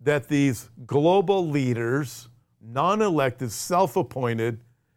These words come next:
kinda like the ten kings of Revelation seventeen and Daniel chapter two and Daniel chapter seven, kinda like that, right? But there's so much resistance. The resistance is only growing. They're worried if this doesn't get done by May,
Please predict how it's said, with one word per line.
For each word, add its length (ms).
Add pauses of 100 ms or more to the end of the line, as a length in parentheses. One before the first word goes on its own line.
(140)
kinda 180
like 300
the 80
ten 280
kings 520
of 100
Revelation 540
seventeen 600 (500)
and 120
Daniel 560
chapter 380
two 360 (420)
and 280
Daniel 380
chapter 360
seven, 280
kinda 180
like 200
that, 360 (500)
right? 280 (260)
But 100
there's 140
so 240
much 240
resistance. 600
The 100
resistance 580
is 160
only 220
growing. 440 (320)
They're 120
worried 360
if 160
this 180
doesn't 280
get 180
done 180
by 140
May, 420